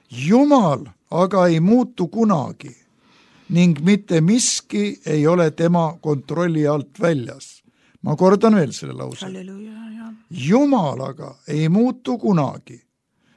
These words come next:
Speaker 1: ning mitte miski ei ole tema kontrolli alt väljas.
Speaker 2: Jah. Halleluuja.
Speaker 1: Nii, edasi. Rahu ja muretsemine välistavad üksteist. Mure lõhub sinu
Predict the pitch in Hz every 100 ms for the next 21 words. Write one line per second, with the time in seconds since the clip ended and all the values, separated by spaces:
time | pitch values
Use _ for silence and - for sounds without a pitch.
0 | - 170 165 139 185 247 - - 214 180
1 | 214 196 - - 214 240 - 156 175 202
2 | 214 214 208 208 196 156 180 185 185 190
3 | 185 _ _ - 156 175 175 170 147 131
4 | - 139 147 143 143 139 _ 147 139 123
5 | 190 190 - _ _ _ _ - 180 180
6 | 165 185 147 120 - 175 170 131 - -
7 | - _ _ - 170 262 240 202 135 -
8 | _ _ _ _ _ _ _ _ - 170
9 | 180 220 277 214 147 - 151 131 127 120
10 | - 131 220 185 - - 127 127 151 131
11 | - - - 123 - _ _ - 156 226
12 | 254 226 190 226 226 170 - 220 208 185
13 | 156